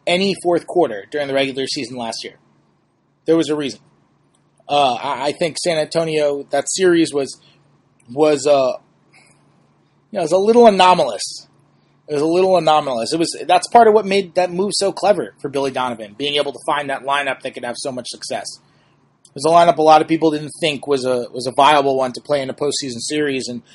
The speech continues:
Billy Donovan kinda showed them exactly how it could find success. Uh, and I thought that was just, you know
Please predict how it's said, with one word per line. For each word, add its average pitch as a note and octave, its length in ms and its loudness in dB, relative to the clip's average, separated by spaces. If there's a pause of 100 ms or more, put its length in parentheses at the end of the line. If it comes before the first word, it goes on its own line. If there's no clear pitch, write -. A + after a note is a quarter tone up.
(280)
Billy E3 160 6
Donovan D3+ 420 4
kinda C#3+ 300 -2
showed D#3 240 0
them D3 100 -4
exactly C#3 440 0
how C#3 400 2
it B2+ 180 -12
could C#3 160 -8
find C#3+ 200 -4
success. - 300 -6 (1300)
Uh, C#3 220 2
and C#3+ 160 -4
I C#3 80 -2
thought D3 200 0
that C3 140 -2
was A#2+ 380 -8 (220)
just, - 260 -16 (240)
you B2+ 140 -10
know B2+ 180 -6